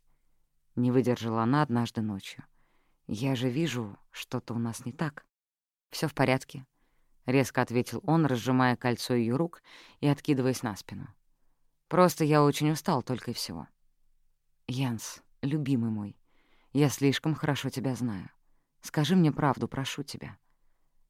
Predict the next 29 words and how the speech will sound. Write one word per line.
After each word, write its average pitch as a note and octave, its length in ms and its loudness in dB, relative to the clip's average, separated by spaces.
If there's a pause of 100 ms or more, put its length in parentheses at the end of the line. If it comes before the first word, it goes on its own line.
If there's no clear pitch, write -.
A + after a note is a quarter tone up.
(420)
Какое-то D3+ 440 4
время E3 360 6
он C3+ 120 6
лежал C3 460 6
неподвижно, B2+ 760 0 (600)
потом E3 360 4
перевернулся C#3 680 2
на E3 200 2
бок E3 200 -2
и - 120 -8
посмотрел C#3 500 -2
ей B2 160 -2
в G#2+ 60 -8
лицо. - 340 -12 (1300)
"Хорошо, D#3 400 0
скажу. G#2+ 380 -6 (1040)
У C3+ 80 2
меня C#3 340 8
тут B2 160 -4
возникла B2+ 420 4
одна A#2+ 220 4
проблема, C3 540 2
и A#2 40 2
я B2 180 2
не A#2+ 120 2
знаю, C#3+ 320 2
как B2 240 -8
ее A#2 120 -2
решить". - 440 -10